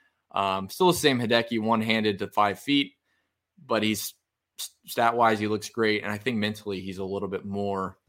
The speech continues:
um, at ease, which probably happens if you're a Japanese guy that wins the Masters and you go back to Japan, you're probably at ease for night after night, if you know what I mean. Um, <laughs>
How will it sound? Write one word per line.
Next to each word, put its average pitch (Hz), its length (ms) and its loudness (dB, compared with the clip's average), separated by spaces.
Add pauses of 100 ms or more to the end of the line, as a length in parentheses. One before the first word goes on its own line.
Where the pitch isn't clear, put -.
(320)
um, 95 320 -4
at - 220 -6
ease, 95 500 -14 (1080)
which 127 180 -6
probably 135 240 4
happens 110 380 2
if 98 120 -4
you're 104 120 0
a 98 40 -2
Japanese 101 500 -4
guy 95 180 -8
that 90 220 -8 (220)
wins 104 280 -6
the 98 80 -6
Masters 101 380 -4
and 101 100 -4
you 98 60 -6
go 107 140 0
back 104 200 -2
to 101 60 -14
Japan, 95 400 -6
you're 87 80 -8
probably 98 340 -2
at 92 80 -4
ease 98 220 -8
for 90 380 -6 (400)
night 95 180 2
after 90 220 -2
night, 98 180 -2
if - 140 -8
you 92 40 -12
know 92 60 -10
what 95 100 -8
I 92 40 -6
mean. 95 180 -8 (500)
Um, 95 460 -2
<laughs> 131 40 -6